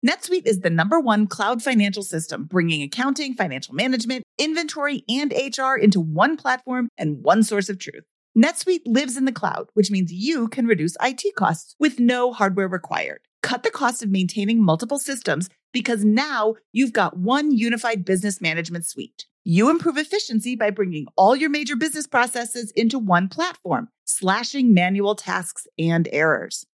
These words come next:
It makes sense that over thirty-seven thousand companies have already made the move to NetSuite.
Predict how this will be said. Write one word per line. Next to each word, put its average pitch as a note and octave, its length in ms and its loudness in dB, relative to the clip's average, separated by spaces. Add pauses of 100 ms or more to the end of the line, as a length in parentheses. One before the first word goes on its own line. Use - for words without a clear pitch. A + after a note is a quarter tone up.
It G#3+ 160 2
makes B3+ 260 4
sense F4+ 220 -6
that F4 120 -2
over A#3+ 220 4
thirty-seven C#4 680 0
thousand B3+ 320 -2
companies C#4 480 0 (220)
have G3 200 0
already D4 380 4
made C#4 240 0
the D4+ 60 0
move D4+ 340 4
to C4 120 -4
NetSuite. - 580 -2